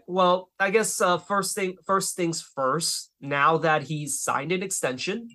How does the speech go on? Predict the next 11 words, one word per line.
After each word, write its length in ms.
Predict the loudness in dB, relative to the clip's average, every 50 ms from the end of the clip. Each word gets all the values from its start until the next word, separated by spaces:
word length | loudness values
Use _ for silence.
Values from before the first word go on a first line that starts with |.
| -12
there 200 | -6 0 2 2
are 120 | 2 2 2
other 200 | 0 0 0 -2
questions 600 | -2 -2 -2 -2 -2 -4 -6 -6 -8 -8 -8 -6
that, 200 | -2 -2 0 0
uh, 260 | 2 2 2 2 0 -4 -10 -20 _ _ _ _
we 400 | -6 -4 -4 -2 -2 -2 -4 -6 -6
really 260 | -6 -4 -2 -2 -2
should 380 | -2 -4 -2 -2 -2 -4 -6 -10 -10
be 420 | -8 -6 -4 -4 -4 -6 -6 -6 -6
discussing. 680 | -4 -4 -2 0 0 0 0 0 -2 -6 -6 -8 -10